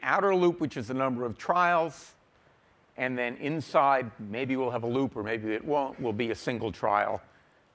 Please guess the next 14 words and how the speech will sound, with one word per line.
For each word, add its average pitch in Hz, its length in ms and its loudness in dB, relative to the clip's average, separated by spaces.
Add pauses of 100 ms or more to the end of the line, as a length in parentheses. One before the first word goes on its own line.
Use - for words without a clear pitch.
(140)
We'll 120 120 -4
sum 156 280 2
up 151 160 4
the 151 80 -2
results, 123 540 2
and 113 80 -4
then 113 160 -4
we'll 104 100 -2
divide 101 440 4
by 92 140 2
the 90 100 -8
number 85 280 -6
of 85 120 -8
trials. 60 600 -6